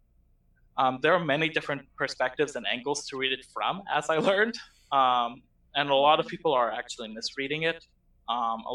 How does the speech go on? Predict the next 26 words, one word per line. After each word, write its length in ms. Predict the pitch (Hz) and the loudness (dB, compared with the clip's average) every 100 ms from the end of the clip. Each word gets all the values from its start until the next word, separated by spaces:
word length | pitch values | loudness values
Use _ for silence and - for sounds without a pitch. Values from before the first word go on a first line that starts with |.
| 131 | 2
lot 120 | 135 | 2
of 80 | - | 0
people 380 | 147 - 127 117 117 | -12 -2 -2 0 0
are, 160 | 120 - _ _ _ _ | -2 -4 _ _ _ _
say 300 | - 143 135 | 0 0 2
they 180 | 131 131 | -2 -4
endorse 520 | 127 123 117 127 - | -6 -6 -4 -4 -2
it 200 | 156 147 - | -2 -2 -6
and 160 | 135 127 | -8 -6
then 500 | 127 123 120 117 113 113 _ | -2 0 -2 -4 -8 -12 _
follow 400 | - 113 123 120 123 | -2 0 0 -2 -4
the 140 | 120 | -6
abusive 460 | 113 113 120 120 123 _ - | -6 -6 -8 -8 -10 _ -8
patterns 800 | 110 104 160 170 175 175 - - _ _ _ _ _ | -6 -4 -4 -4 -8 -10 -14 -18 _ _ _ _ _
that 340 | 123 120 110 - | 0 2 0 0
are, 260 | 127 123 120 | 0 0 0
refuse 320 | 127 - 135 135 | -6 -4 -4 -2
to 80 | 131 | -6
acknowledge 580 | 131 113 127 147 147 | -4 -2 0 0 -4
the 80 | - | -8
abusive 340 | 139 139 135 139 | -6 -6 -8 -10
patterns 460 | - 123 131 139 139 | -2 -2 0 -4 -6
that 80 | 120 | -8
are 80 | |
called 300 | 117 - 120 120 | -6 -6 -6 0
out 260 | 143 196 | 0 0